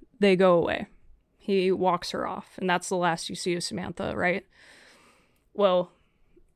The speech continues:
come to find out, wrong. You actually end up seeing her later, and we'll get into that. So now there's a missing person,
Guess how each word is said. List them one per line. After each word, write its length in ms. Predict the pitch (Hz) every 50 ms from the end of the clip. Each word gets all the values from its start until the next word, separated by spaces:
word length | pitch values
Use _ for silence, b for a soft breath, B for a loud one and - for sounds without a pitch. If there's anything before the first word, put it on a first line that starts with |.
| _ _ _ _ -
come 180 | - 202 180
to 60 | 180
find 260 | 175 - 185 175 170 170
out, 240 | 160 156 220 -
wrong. 340 | - 185 170 - - - 180
You 140 | 180 180 180
actually 480 | 170 165 - - - - - 170 170 - -
end 160 | 254 175 170
up 160 | 170 - -
seeing 300 | - - 185 180 175 175
her 180 | 175 175 160 160
later, 320 | 170 180 160 170 165 - -
and 120 | 165 170
we'll 100 | 160 170
get 160 | 180 170 165
into 240 | 160 - 175 - -
that. 240 | - - - - - _ - _ _ _ _ _ _ _ _ _ _ _ -
So 480 | - - 226 208 196 190 185 180 185 - b b b b b b b b b b b b
now 260 | 214 196 196 208 208
there's 220 | 208 226 220 214 -
a 40 | 202
missing 380 | 190 185 175 - 175 175 175
person, 540 | - - - - - - - - - 202